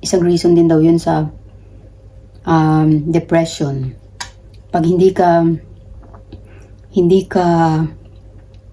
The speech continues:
hindi masaya ang iyong tummy, ang utak hindi rin masaya. So, ang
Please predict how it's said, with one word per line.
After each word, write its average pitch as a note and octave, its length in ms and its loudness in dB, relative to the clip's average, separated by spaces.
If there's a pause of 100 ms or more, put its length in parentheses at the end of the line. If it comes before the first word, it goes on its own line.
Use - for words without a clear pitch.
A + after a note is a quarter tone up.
(1080)
hindi G3 160 4
masaya G3 400 2
ang - 80 2
iyong F3+ 320 2
tummy, F3+ 480 0 (800)
ang D#3+ 160 0
utak F3+ 320 -4
hindi D#3+ 160 2
rin D#3+ 160 4
masaya. C#3 460 -4 (1040)
So, - 160 -2
ang F3 400 0